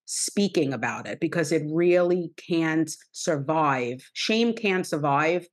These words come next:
when empathy is present. And so what you're sharing is very much that continued effort, effort to, um, squashing out shame by speaking about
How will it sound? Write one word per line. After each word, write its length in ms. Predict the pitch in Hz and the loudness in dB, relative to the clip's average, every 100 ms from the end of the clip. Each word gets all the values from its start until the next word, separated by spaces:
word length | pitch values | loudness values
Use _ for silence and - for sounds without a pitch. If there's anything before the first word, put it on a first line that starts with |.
| _ _ - | _ _ -6
when 180 | 147 156 | 0 0
empathy 420 | 151 143 151 147 | 0 -2 -2 -2
is 100 | 135 | -4
present. 480 | - 131 120 101 95 - | -4 -6 -6 -10 -10 -4
And 180 | 156 | -2
so 160 | 147 160 | 0 2
what 260 | 147 160 151 | 2 0 0
you're 120 | 147 | -4
sharing 600 | 143 170 170 165 147 139 | 0 2 2 2 -2 -4
is 180 | 139 135 | -6 -4
very 300 | 147 143 139 | -2 0 0
much 440 | 143 135 139 - _ _ _ - | -2 -4 -8 -14 _ _ _ -6
that 200 | 156 143 | -2 -2
continued 600 | - 151 143 175 170 156 - | -2 -2 0 0 2 2 0
effort, 520 | 143 151 147 143 - - - _ - | -4 -2 -4 -4 -10 -12 -14 _ -6
effort 440 | 170 - 151 135 - | -4 -2 -2 -2 -2
to, 380 | 165 151 147 | 2 2 2
um, 460 | 143 139 139 139 131 _ _ _ _ _ | 0 -2 0 0 -2 _ _ _ _ _
squashing 580 | - - 165 170 - 170 | -10 0 2 2 0 0
out 200 | 143 143 | 0 0
shame 380 | 202 190 - - - | -4 -4 -6 -8 -4
by 140 | 156 | -2
speaking 600 | 147 - 156 156 143 135 - | -2 2 2 2 0 -2 -6
about 480 | 127 143 135 131 | -4 -2 -2 -2